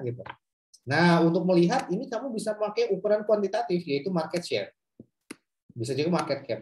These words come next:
Siapa pemimpin pasar dari perusahaan di sektor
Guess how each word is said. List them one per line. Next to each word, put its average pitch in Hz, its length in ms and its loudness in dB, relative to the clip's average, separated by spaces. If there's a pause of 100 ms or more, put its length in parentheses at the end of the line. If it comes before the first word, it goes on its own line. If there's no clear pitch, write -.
Siapa 240 480 4
pemimpin 165 480 0
pasar 160 320 -2
dari 127 240 -2
perusahaan 120 680 -6
di 135 220 -6
sektor - 560 -6